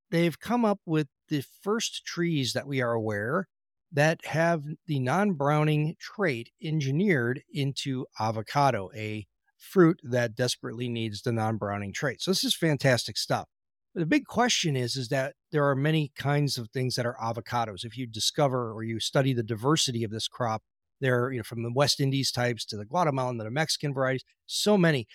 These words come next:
But the industry standard is this Hass avocado. And was your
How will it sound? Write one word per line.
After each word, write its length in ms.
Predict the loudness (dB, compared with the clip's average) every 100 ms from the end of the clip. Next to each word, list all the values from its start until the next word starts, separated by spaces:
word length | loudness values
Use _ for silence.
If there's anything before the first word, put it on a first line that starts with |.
| -10 -6
But 80 |
the 200 | -2 0
industry 520 | 2 2 0 0 -2 -2
standard 560 | -2 0 0 0 -4 -4
is 260 | -4 -4
this 240 | -4 -4 -4
Hass 340 | -2 -2 -2
avocado. 480 | -4 -8 -14 -16 -18 _ _ _ _ _ _
And 340 | 4 6 6 2 -8 _ _
was 520 | -14 2 4 6 2 2
your 600 | 4 6 8 6 2